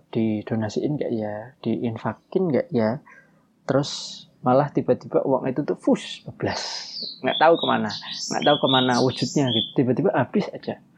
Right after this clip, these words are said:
gitu. Nah, itu yang sejauh ini saya alami ya. Jadi saya pernah dapat, eh, ya dulu kan sering lomba, sering, eh, ikut internship,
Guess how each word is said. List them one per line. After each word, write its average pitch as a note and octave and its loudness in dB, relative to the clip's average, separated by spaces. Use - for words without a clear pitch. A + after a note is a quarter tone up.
gitu. A#2+ -8
Nah, A2 0
itu B3 4
yang C#3+ 4
sejauh C#3+ 2
ini D3 2
saya C3 0
alami A2+ -2
ya. A#2+ -2
Jadi C3 0
saya C3 2
pernah B2 -2
dapat, B2+ -2
eh, - 0
ya E3 4
dulu B2+ 0
kan C#3 -2
sering A#2 0
lomba, A#2+ 2
sering, G#2+ -2
eh, F#2+ -8
ikut - -2
internship, B2 2